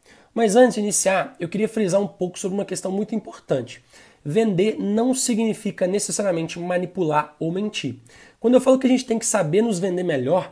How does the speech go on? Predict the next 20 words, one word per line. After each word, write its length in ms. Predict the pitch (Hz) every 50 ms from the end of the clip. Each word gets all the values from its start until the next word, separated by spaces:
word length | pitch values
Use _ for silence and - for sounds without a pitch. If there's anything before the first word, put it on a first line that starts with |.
| - - - _
significa 420 | - - 185 208 214 208 - - 202
basicamente 760 | 165 160 214 226 226 220 - 240 214 180 175 180 196 - -
que 80 | - 196
a 20 |
gente 160 | 190 202 190 -
tem 120 | 202 190
que 100 | 175 196
entender 440 | 190 190 180 208 196 180 156 151 143
que 120 | 147 -
se 100 | - -
nós 380 | 196 196 208 226 247 269 254 226
mesmos 460 | 214 190 180 180 165 147 147 143 139
não 180 | 151 185 220 247
demonstrarmos 680 | 240 247 240 226 190 - - 165 165 160 160 156 156 151
nossos 260 | 156 156 147 - -
próprios 300 | - 165 160 160 - -
potenciais 640 | - - 156 - 156 143 147 - 151 139 139 131 135
pro 100 | - 135
meio 100 | 131 127
externo, 500 | 123 - - 170 170 196 185 151 123